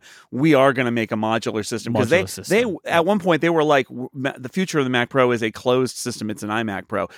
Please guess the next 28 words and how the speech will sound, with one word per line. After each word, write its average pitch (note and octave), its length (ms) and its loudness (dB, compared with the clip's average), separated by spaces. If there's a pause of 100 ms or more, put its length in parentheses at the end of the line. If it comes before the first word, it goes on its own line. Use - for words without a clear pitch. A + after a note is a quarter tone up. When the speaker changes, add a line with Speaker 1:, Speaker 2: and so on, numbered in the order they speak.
Speaker 1:
which C3+ 160 0
is C3+ 80 2
Speaker 2:
Mm-hmm. C3+ 40 -2
Speaker 1:
essentially C3+ 400 -2
what A#2+ 180 0
the A2 60 -2
Mac G#2 260 -4
Studio G#2 500 -2
is, D#2 280 -8
essen-, G#2+ 300 -6 (160)
right? D3+ 300 4
Like, C#3 180 0
essentially, C3+ 460 0
that's B2 280 0
Speaker 2:
Yep. A2 260 -4
Speaker 1:
the C#3+ 60 -2
same C3+ 320 0
strategy B2 540 0
if G2+ 80 -6
they A2 80 -2
were G#2+ 160 -2
to G#2+ 80 -6
drop G2+ 220 -4
the G#2+ 80 -12
Mac G#2 240 -8
Pro. G2+ 180 -2
And A#2+ 140 -8
so D3 160 -2